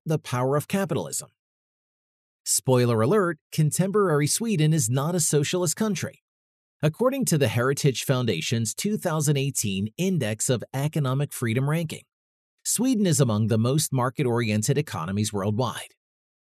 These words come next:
Overall, it ranks in fifteenth place ahead of South Korea at twenty-seventh and Germany twenty-fifth, and behind Denmark,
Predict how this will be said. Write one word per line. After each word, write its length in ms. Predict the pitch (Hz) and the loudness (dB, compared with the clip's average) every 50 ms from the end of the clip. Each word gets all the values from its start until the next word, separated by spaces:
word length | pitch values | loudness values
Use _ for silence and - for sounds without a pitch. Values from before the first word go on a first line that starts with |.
| - | 0
Overall, 560 | - 147 143 123 151 185 214 208 180 165 170 - | 2 2 4 4 4 2 4 4 4 2 0 0
it 180 | - 170 170 160 | 0 -2 -2 0
ranks 400 | 208 214 190 175 170 156 - - | 0 0 0 0 0 0 2 2
in 100 | 151 135 | 2 0
fifteenth 600 | 117 - 185 185 156 - - - 151 139 - - | 0 0 0 0 0 0 0 0 0 0 0 -2
place 340 | - 208 202 175 165 151 - | 0 0 2 2 2 0 2
ahead 240 | 151 120 110 143 139 | 2 2 2 2 0
of 100 | 156 147 | 0 0
South 300 | - - 120 117 110 - | 2 0 0 0 -2 -2
Korea 440 | - 147 151 160 151 - 113 143 131 | -2 0 0 2 2 2 2 2 0
at 180 | 110 110 110 | 0 -2 -4
twenty-seventh 800 | - - 101 80 - 156 - - 185 175 135 131 139 143 - - _ - | -4 -4 -4 -4 -4 -2 0 2 2 2 2 0 -2 -4 -4 -6 _ -4
and 180 | 190 190 175 | -2 0 0
Germany 380 | 147 123 135 123 127 139 156 156 | 2 2 0 0 2 2 2 2
twenty-fifth, 720 | 156 - - 107 107 123 113 - 208 175 - - - - - _ _ _ _ _ _ _ _ _ | 0 0 -2 0 0 0 0 0 0 0 -2 -4 -12 -20 -20 _ _ _ _ _ _ _ _ _
and 380 | - 220 220 175 135 131 131 - - | -2 0 2 2 2 2 0 -2 0
behind 420 | - 165 156 131 113 87 90 98 104 | 0 2 2 2 2 0 -2 0 2
Denmark, 500 | 143 143 135 101 76 64 - - _ | 2 2 0 0 -4 -8 -12 -16 _